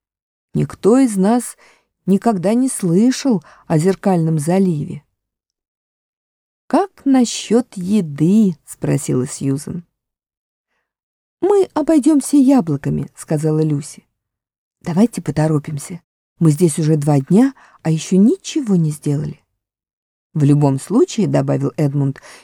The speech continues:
«я больше не разрешу превращать мою шляпу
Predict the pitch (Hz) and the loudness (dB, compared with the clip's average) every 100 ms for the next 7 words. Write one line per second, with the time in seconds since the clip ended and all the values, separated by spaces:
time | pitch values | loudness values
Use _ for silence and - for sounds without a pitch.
0 | - 208 254 233 240 - 233 240 240 240 | -2 0 2 0 -2 0 2 2 0 0
1 | 262 - 185 135 151 147 165 156 139 - | -2 0 -2 -2 -2 0 0 0 -4 -2
2 | 143 143 143 - 320 359 160 | -2 -2 -4 0 0 0 -6